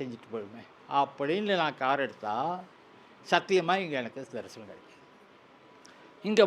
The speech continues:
முழு நம்பிக்கை, முழு தியானம், அடிபணிந்து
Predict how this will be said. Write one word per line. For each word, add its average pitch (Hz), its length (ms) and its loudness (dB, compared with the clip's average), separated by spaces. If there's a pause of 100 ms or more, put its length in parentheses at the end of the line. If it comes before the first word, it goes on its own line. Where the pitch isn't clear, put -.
முழு 208 200 10 (140)
நம்பிக்கை, 196 480 8 (1120)
முழு 233 260 10 (440)
தியானம், 180 420 8 (1000)
அடிபணிந்து 196 680 6